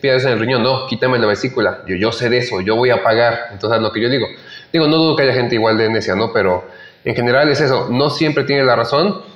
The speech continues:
Y tan si fuera así, o sea, pues no estaría tratando de consultar o pidiendo ayuda de un profesionista, como en este caso es el diseñador gráfico. Entonces, que no tenga la razón no significa que sea un monstruo o que no pueda opinar, que quede muy claro eso,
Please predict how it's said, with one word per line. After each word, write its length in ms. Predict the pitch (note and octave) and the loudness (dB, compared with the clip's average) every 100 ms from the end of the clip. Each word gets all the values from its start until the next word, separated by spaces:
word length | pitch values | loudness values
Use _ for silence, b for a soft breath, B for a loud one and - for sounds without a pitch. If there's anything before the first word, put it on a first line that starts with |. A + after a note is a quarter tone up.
| B B B | B B B
Y 140 | D#3+ D#3 | -2 2
tan 180 | D#3 | 2
si 80 | C#3+ | 2
fuera 240 | D#3 G3 G3 | 2 4 4
así, 340 | G3 F#3 F#3 | 4 2 2
o 60 | F3+ | 2
sea, 480 | D#3+ C#3 C3+ - - | 4 4 4 0 -6
pues 220 | A2+ - - | -8 -10 -4
no 460 | B2+ C#3+ D3 D3 | 0 2 4 2
estaría 600 | A2+ A#2+ - A2+ A#2+ B2 | 2 0 0 0 2 2
tratando 540 | A#2+ G#2 A2 A#2 A#2 G#2+ | 2 0 0 0 0 -2
de 140 | G#2 | -2
consultar 720 | F#2+ F#2+ G2+ G#2 F#2+ G#2+ A2 | -4 -4 -4 -6 0 2 2
o 180 | F#2+ - | 0 -2
pidiendo 340 | G2 G#2 G#2+ | -2 0 0
ayuda 520 | B2 C3 A#2 C3 - | 0 2 2 0 -2
de 100 | F#2 | -4
un 100 | G2 | -4
profesionista, 640 | F#2+ G#2 A#2 B2+ B2+ C3+ B2+ | -4 -4 -2 -2 -2 -2 -2
como 220 | F#2+ F#2+ | 0 0
en 100 | G2 | 0
este 300 | G2 A#2+ A2 | 0 -2 -2
caso 240 | A2+ G#2 | 0 0
es 120 | G#2 - | -2 -2
el 360 | G#2 A2 - | -2 -2 -8
diseñador 560 | G2 F#2+ F#2 F2 F2+ F#2 | -8 -8 -4 -4 -2 0
gráfico. 400 | F2+ F2 - - - B B B B - | 0 -2 -6 -18 -20 B B B B -8
Entonces, 580 | A2+ A2 C3 D3+ - - B B B | -4 0 0 0 -2 -6 B B B
que 100 | D3 | 0
no 160 | D#3+ F3 | 2 2
tenga 200 | G3+ F#3+ | 4 4
la 140 | D#3+ | 4
razón 380 | C#3 C#3+ F#3+ F3+ | 4 2 0 2
no 120 | C3 | 0
significa 480 | C3 C3+ B2 B2+ B2 | 2 0 0 0 0
que 120 | G#2+ | -2
sea 120 | B2 | 0
un 100 | A#2+ | 0
monstruo 500 | A#2+ A#2+ C3+ - D3 | 2 2 0 0 0
o 140 | - - | 0 0
que 100 | G2+ | 0
no 160 | G2+ | 0
pueda 160 | A#2 G#2+ | 0 0
opinar, 460 | G2+ A2 A#2+ A#2 | 0 0 0 0
que 140 | G2+ F#2+ | -2 -2
quede 220 | G#2+ A#2+ | 0 0
muy 300 | A2 G#2+ G#2+ | 0 -2 -2
claro 320 | A2+ G2 G#2 | 0 2 2
eso, 240 | A#2+ B2 | 0 -2